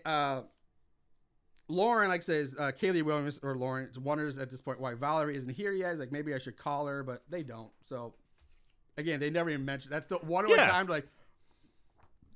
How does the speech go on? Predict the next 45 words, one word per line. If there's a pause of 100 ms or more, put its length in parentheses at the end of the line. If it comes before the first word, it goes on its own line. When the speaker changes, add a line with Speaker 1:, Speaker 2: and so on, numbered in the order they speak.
(120)
Speaker 1:
she
even
comes,
like,
"Valerie's
not
here,
guys.
She's
late.
Maybe
we
should
call
her." (180)
"Nope,
no,
okay." (220)
Never
again
do
they
question,
"Where's
Valerie?
Why
is
she
not
here
yet?" (1200)
They
sit
around
and
talk
for
a
while,
and
I
do
mean
a
while.